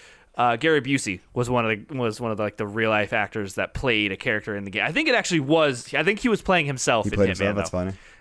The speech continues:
Speaker 1: Uh, but so this is, this is really cool. I'm glad that they are still doing elusive contracts and stuff. Uh, 'cause I mentioned to you, I was kinda worried that they were kinda going too crazy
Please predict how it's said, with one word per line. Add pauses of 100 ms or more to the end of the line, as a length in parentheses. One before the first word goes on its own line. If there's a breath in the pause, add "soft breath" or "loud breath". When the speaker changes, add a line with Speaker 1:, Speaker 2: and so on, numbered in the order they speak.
(120 loud breath)
Speaker 1:
Uh,
but
so
this
is,
this
is
really
cool.
I'm
glad
that
they
are
still
doing
elusive
contracts
and
stuff. (440 loud breath)
Uh,
'cause
I
mentioned
to
you,
I
was
kinda
worried
that
they
were
kinda
going
too
crazy